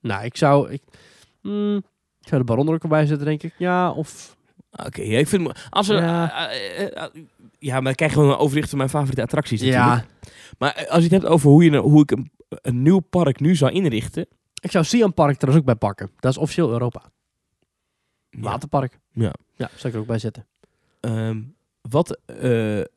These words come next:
Speaker 2: wat, als je kijkt naar hoe, hoe parken ingericht zijn in de laatste jaren. Eh, eh, de, de, de, als je,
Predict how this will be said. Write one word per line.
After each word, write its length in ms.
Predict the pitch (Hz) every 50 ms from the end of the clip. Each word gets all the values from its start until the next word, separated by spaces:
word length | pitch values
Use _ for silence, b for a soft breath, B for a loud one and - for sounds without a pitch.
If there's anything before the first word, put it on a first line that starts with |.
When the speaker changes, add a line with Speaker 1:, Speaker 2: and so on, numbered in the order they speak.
| _ _ _ _ _ - - _ _ _
Speaker 2:
wat, 600 | - - - - 123 131 - - - _ - - -
als 140 | 123 127 123
je 80 | 127
kijkt 260 | - - 170 196 -
naar 120 | - 143 135
hoe, 300 | 131 143 151 147 - 127
hoe 160 | 131 147 143
parken 400 | - - 147 147 135 - - -
ingericht 580 | - 165 175 156 - 151 139 127 117 - - -
zijn 420 | - 117 110 110 139 175 190 - _
in 140 | - 127 127
de 60 | 120
laatste 340 | 120 113 110 - - 117 110
jaren. 480 | 104 104 101 - - - 135 156 202 208 b b b b b b b b b b
Eh, 120 | - 113 110 -
eh, 120 | - 113 113 107 - -
de, 160 | 117 113 104 - -
de, 380 | 98 92 87 85 - - - -
de, 260 | 104 104 98 95 67
als 160 | - 110 113 117
je, 320 | 117 92 58 - -